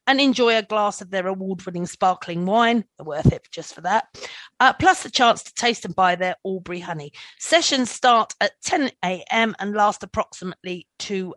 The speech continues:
hours. Again, you do need to, um,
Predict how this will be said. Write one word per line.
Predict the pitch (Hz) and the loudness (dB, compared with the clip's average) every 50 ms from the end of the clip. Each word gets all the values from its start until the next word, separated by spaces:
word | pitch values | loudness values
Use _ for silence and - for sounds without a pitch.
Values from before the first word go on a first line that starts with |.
| _ - | _ -6
hours. | 156 156 147 139 147 143 151 151 - _ - - - - - _ - | -4 -4 -4 -6 -8 -10 -10 -12 -14 _ -20 -20 -20 -20 -14 _ -4
Again, | 208 202 208 - - 214 208 202 196 202 202 185 | -4 -4 -4 -4 -2 0 0 0 0 -2 -4 -6
you | - 180 196 185 | -6 -8 -8 -8
do | - - 196 202 | -6 -4 -4 -4
need | 190 190 185 185 170 - - | -2 -4 -4 -4 -6 -12 -14
to, | - - - 196 185 175 175 185 185 180 - _ _ - | -12 -8 -4 -2 -2 -2 -2 -4 -6 -8 -10 _ _ -2
um, | 185 185 180 175 175 175 165 - | -2 0 0 -2 -4 -6 -10 -12